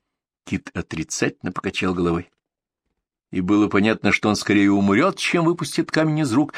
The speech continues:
до окончания процедуры излечения. Пришлось мистеру Ливингстону трудиться самостоятельно. Кит был выше его ростом.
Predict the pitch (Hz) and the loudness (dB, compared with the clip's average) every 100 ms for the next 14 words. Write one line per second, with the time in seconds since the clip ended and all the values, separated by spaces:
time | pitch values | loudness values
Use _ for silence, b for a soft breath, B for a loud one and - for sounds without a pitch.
0 | B - 131 131 123 - 127 123 127 110 | B 0 2 2 0 2 2 2 -2 -4
1 | 113 101 110 95 98 92 117 117 113 _ | -2 0 0 -2 -4 -2 0 0 -4 _
2 | _ _ _ _ _ _ _ _ - - | _ _ _ _ _ _ _ _ -8 -4
3 | - 113 202 202 - 170 - 139 95 87 | 0 2 2 0 0 -2 0 0 2 2
4 | 139 156 - 202 190 - 92 87 117 185 | 0 -2 0 2 0 0 0 0 0 -2
5 | 165 B - 156 135 - 85 82 98 98 | -4 B -2 0 2 2 2 2 -4 -10
6 | _ _ _ _ _ _ _ - 113 107 | _ _ _ _ _ _ _ -8 -2 -2
7 | 90 92 110 98 120 147 - - 87 90 | -2 0 2 2 2 2 2 2 2 2
8 | 85 82 - 90 | 0 -2 -4 -10